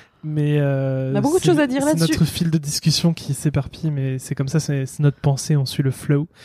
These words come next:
Speaker 2: Ah, et je, je tiens à
Speaker 1: Mais
Speaker 2: préciser qu'on est en plus beaucoup dedans en ce moment, je
Speaker 1: Oui.
Speaker 2: trouve. Comme c'est la
Speaker 1: Mais
Speaker 2: période.
Speaker 1: mais du coup, euh, c'est comme le mariage, tu vois, on dit oui, euh, il y a un couple sur deux qui va divorcer.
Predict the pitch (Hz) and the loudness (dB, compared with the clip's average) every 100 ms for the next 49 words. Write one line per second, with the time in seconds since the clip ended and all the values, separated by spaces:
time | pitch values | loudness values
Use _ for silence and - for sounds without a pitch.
0 | - 196 - - 214 202 185 - 190 196 | 0 0 4 2 4 4 2 -2 -2 0
1 | - 208 165 175 214 220 226 202 202 196 | 0 0 0 0 2 2 2 2 4 4
2 | 202 254 190 202 - 202 208 - 202 208 | 2 0 -2 -8 -8 -4 -4 -2 0 2
3 | 190 202 _ _ _ _ - 185 202 202 | 2 0 _ _ _ _ -10 -4 2 2
4 | 208 190 175 147 196 175 _ _ _ - | 2 0 2 2 2 0 _ _ _ -20
5 | - - - - 185 160 151 180 185 170 | -18 -18 -18 -8 -2 2 4 2 0 -2
6 | 165 165 156 143 147 - 170 160 147 139 | -6 -2 0 0 -2 2 6 6 6 4
7 | 139 135 131 127 127 127 127 - - - | 2 2 0 -4 -10 -12 -14 -20 -20 -20
8 | _ _ _ _ _ - 165 156 151 151 | _ _ _ _ _ -2 2 2 4 2
9 | 147 151 170 156 143 139 139 139 139 147 | 4 4 4 2 0 -2 0 -2 0 0
10 | 147 139 123 120 135 _ _ _ _ _ | 2 0 0 -4 -8 _ _ _ _ _
11 | - 131 127 127 123 120 - 143 - 156 | -2 2 4 4 2 0 0 -2 0 0
12 | - 139 - 135 139 143 - 127 123 123 | 2 0 2 2 4 4 0 0 0 2
13 | 123 - 180 190 | 0 2 2 2